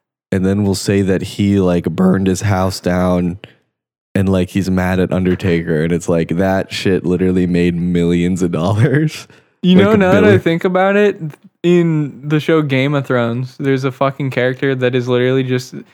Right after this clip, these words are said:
Speaker 2: the story is exactly Kane and the Undertaker. There's two brothers, and one of them's a big badass, like, the best warrior out of everyone, but he's, like, not political, so he's just a fucking minion guy, but he's
Speaker 1: Yeah.
Speaker 2: badass as shit, and he's giant.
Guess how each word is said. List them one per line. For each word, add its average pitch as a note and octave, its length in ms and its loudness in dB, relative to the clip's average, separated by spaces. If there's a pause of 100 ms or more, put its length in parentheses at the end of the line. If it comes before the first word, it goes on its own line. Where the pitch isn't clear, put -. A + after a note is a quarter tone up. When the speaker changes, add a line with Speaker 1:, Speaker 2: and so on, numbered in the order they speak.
(160)
Speaker 2:
the C#3 120 0
story C3 540 0
is C3 160 -2
exactly B2 760 -2
Kane A#2+ 300 -2
and A#2+ 100 -2
the A#2+ 80 -2
Undertaker. B2 720 -2 (320)
There's C3 260 0
two D3 180 2
brothers, C3 500 2
and A#2+ 120 -4
one A#2+ 100 0
of B2 60 0
them's B2+ 220 -2
a A#2+ 80 0
big A#2 400 -2
badass, A2+ 560 -2
like, A2+ 260 -6
the C3 80 -2
best A#2 380 -4
warrior A#2+ 440 0
out A2+ 140 0
of A#2 100 -2
everyone, C3 640 -2 (380)
but A#2+ 120 0
he's, A#2+ 300 0
like, A2+ 240 -2
not A#2+ 300 -4
political, B2+ 540 -2
so A#2+ 120 -2
he's A#2 100 0
just A#2+ 180 -10
a A#2 60 -2
fucking A2+ 380 -4
minion A#2+ 380 -4
guy, C3+ 300 -2 (420)
but A#2 100 0
he's A2 160 -2
Speaker 1:
Yeah. G#2 160 0
Speaker 2:
badass A2+ 600 -2
as A2 260 -6
shit, A#2+ 320 -2
and B2 140 -4
he's A2+ 120 -6
giant. A#2 520 -4